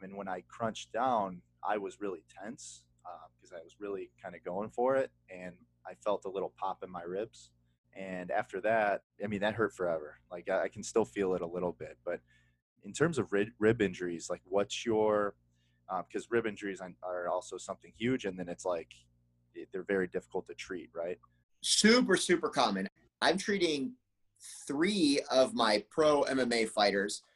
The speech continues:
Speaker 2: uh, right now who are all suffering with rib injuries. And, uh, you know, sometimes de-, depending on what your sport i-, sport is, there's nothing you can do about it. You know, if you're, if you're a high level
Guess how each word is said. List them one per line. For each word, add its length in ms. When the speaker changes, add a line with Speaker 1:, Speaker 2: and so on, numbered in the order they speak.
Speaker 2:
uh, 300
right 220
now 420
who 100
are 100
all 220
suffering 400
with 180
rib 200
injuries. 440
And, 320
uh, 160
you 80
know, 140
sometimes 680
de-, 160
depending 360
on 80
what 100
your 80
sport 420
i-, 120
sport 300
is, 260
there's 300
nothing 240
you 80
can 100
do 160
about 240
it. 60
You 100
know, 180
if 140
you're, 220
if 180
you're 120
a 40
high 240
level 500